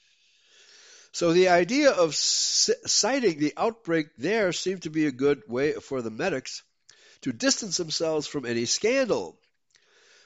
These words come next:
The Spanish resented having the scourge <laughs> planted on them. I bet they did. As they knew the flu didn't originate in their country.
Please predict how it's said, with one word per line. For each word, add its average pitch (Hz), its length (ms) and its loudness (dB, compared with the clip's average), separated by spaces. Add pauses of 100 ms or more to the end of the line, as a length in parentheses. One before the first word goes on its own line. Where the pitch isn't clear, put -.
(120)
The 110 80 -6
Spanish 190 520 2
resented 147 540 0
having 156 420 -2
the 131 100 -2
scourge 185 560 0
<laughs> - 0 -
planted 202 520 6
on 175 280 0
them. 220 580 6
I 180 120 2
bet 240 300 4
they 208 160 10
did. 247 520 6 (1800)
As 160 240 4
they 175 160 4
knew 254 240 2
the 185 140 2
flu 247 280 0
didn't 208 220 4
originate 214 600 6
in 214 200 4
their 247 220 8
country. 240 1000 2